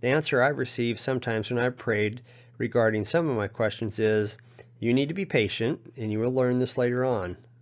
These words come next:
most likely in the next life. Have patient faith." I've had experience with the Spirit that only could have come from heaven.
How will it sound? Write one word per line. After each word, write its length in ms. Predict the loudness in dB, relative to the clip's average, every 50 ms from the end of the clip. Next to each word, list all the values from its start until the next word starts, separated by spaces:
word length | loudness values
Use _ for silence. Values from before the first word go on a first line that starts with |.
| -20 -20 -20 _ -12
most 340 | -8 -6 -4 -2 -2 -2 0
likely 320 | 0 0 0 0 0 0
in 60 | 2
the 60 | 2 2
next 280 | 0 -2 -2 -4 -2
life. 300 | -2 0 0 -2 -2 -6 -10 -18 -20 _ -20 _ -12
Have 240 | -8 -8 -8 -8
patient 440 | -6 -6 -6 -4 -4 -4 -6 -6 -6
faith." 360 | -6 -6 -6 -4 -6 -8 -12 -16 -20 -20 -20 -20 -20 -20 _ -20 -20 _ _ _ _ -18 -6 -4
I've 120 | -2 0 2
had 160 | 2 2 0
experience 500 | 0 -4 -2 2 4 4 4 4 2 0
with 140 | -4 -4 -4
the 80 | -4
Spirit 460 | -6 -6 -4 -2 0 2 2 0 0
that 120 | -2 -4 -2
only 300 | -2 0 0 0 0 0
could 160 | -2 -2 -2
have 100 | -2 -4
come 200 | -4 -4 -6 -4
from 180 | -4 -6 -6 -6
heaven. 400 | -6 -6 -8 -8 -8 -12 -12